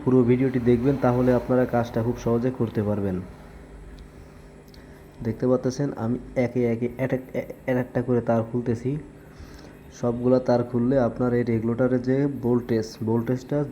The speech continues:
আপনার পরবর্তীতে আপনার মিটার দিয়ে মাপে মাপে তারপরে আপনার ভোল্টেজ ক্লিয়ার করা লাগবে। আর আমার,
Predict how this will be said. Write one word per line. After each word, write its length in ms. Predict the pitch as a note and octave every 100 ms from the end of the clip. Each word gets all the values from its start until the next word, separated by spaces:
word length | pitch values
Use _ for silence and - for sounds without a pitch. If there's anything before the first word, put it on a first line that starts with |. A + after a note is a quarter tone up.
| - - - - - -
আপনার 280 | - - B2 -
পরবর্তীতে 500 | B2 A#2+ A#2 B2 B2+
আপনার 200 | B2+ B2+
মিটার 300 | A#2 A2+ C3 C3
দিয়ে 120 | C#3 B2+ B2+ A2+
মাপে 280 | A#2 B2
মাপে 400 | B2 B2 A#2 A#2+ A2+
তারপরে 300 | A#2 A#2 A#2+
আপনার 280 | - C3+ C#3 - - - - -
ভোল্টেজ 360 | B2+ B2+ B2+ -
ক্লিয়ার 300 | A#2+ A#2+ A#2+ A2+
করা 160 | A2
লাগবে। 260 | G#2+ G2 G#2+
আর 40 | -
আমার, 320 | A2 A2+ C3